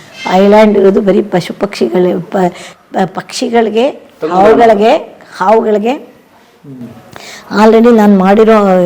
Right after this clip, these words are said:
Speaker 1: ಐಲ್ಯಾಂಡ್‌ನಲ್ಲಿ ಬೇಕಾದಷ್ಟು ನಾಗರಾವುಗಳಿದೆಯಂತೆ.
Speaker 2: ಹ್ಮ್.
Speaker 1: I am happy. ಅವಕ್ಕೊಂದು ಜಾಗ ಸಿಕ್ತಲ್ಲ ಮನುಷ್ಯರಿಂದ ದೂರ,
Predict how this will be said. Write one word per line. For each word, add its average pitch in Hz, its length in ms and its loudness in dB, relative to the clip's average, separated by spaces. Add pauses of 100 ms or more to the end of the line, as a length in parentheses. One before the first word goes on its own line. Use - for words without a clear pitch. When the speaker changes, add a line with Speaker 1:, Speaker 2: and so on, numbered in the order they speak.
(140)
Speaker 1:
ಐಲ್ಯಾಂಡ್‌ನಲ್ಲಿ 196 600 0
ಬೇಕಾದಷ್ಟು 202 680 -2
ನಾಗರಾವುಗಳಿದೆಯಂತೆ. 175 920 -4
Speaker 2:
ಹ್ಮ್. - 360 -14 (720)
Speaker 1:
I 202 40 -2
am 202 280 0
happy. 208 200 -4 (720)
ಅವಕ್ಕೊಂದು 240 360 0
ಜಾಗ 208 260 0
ಸಿಕ್ತಲ್ಲ - 420 0
ಮನುಷ್ಯರಿಂದ 196 580 0
ದೂರ, 180 300 2